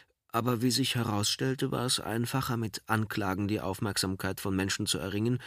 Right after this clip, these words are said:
als diese mit Worten in eine ruhige Richtung zu lenken. Niemand im Schankraum achtete mehr auf ihn. Alle starrten auf die Wirtin und die Fremden um den rotblonden Gast. „Zahlen“,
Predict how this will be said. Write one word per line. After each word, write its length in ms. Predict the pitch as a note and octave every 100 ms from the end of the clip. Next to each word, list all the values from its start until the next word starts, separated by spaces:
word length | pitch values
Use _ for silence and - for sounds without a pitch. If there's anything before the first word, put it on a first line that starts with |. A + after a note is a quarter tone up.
| - - -
als 340 | F#2+ G2+ -
diese 320 | - A2 G2+ G#2
mit 320 | G2 - - _
Worten 500 | G2 F#2+ D2+ - G2 -
in 140 | G2
eine 260 | - F#2 F#2+
ruhige 440 | F2 G#2 F#2 G2
Richtung 320 | C#3 - A#2
zu 120 | - F#2
lenken. 380 | E2 D#2 F2+ - _ _ _ _ _ _ - -
Niemand 340 | C#3+ C#3 C3+
im 100 | C#3
Schankraum 540 | - A#2+ A#2 A#2+ C#3
achtete 380 | - D#3 - B2+
mehr 220 | A2+ G2+
auf 120 | F2+ F2+
ihn. 260 | A2 G2 - - - _ _
Alle 220 | B2+ B2
starrten 360 | A2 A#2 A2 A#2+
auf 160 | G#2+ -
die 160 | G2
Wirtin 480 | G2+ F2+ A2+ A#2+ C#3
und 240 | E2 -
die 100 | A2
Fremden 600 | - G#2+ G#2+ G2 G2 G#2+ - -
um 160 | G#2 G#2
den 160 | G#2
rotblonden 680 | G#2 G2 G2 - F#2+ F#2+ A2+
Gast. 480 | G#2+ C#2+ - - - _ _ _ _ _ _ _ _ _ _ _ _ -
„Zahlen“, 840 | - G#2+ D3+ F3 E3 D#3+ D3 G#2